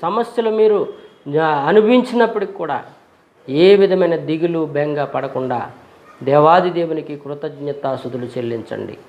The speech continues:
ఆయన సమీపముగా ఉండే దేవుడు. నువ్వెక్కడ ఉంటే అక్కడే ప్రార్థన చేయి, ఎక్కడికి వెళితే అక్కడ ప్రార్థన చేయి.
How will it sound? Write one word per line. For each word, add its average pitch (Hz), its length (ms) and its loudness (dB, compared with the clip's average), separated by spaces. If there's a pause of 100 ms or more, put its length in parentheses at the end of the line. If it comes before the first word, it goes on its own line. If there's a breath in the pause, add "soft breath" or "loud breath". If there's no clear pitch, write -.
(420 soft breath)
ఆయన 156 280 6
సమీపముగా 196 920 4
ఉండే 175 280 0
దేవుడు. 127 360 -8 (460 soft breath)
నువ్వెక్కడ 175 540 2
ఉంటే 196 720 0
అక్కడే 160 380 -8
ప్రార్థన 135 400 -8
చేయి, 117 260 -14 (560 soft breath)
ఎక్కడికి 202 380 2
వెళితే 208 380 2
అక్కడ 202 360 0
ప్రార్థన 160 340 -4
చేయి. 139 280 -12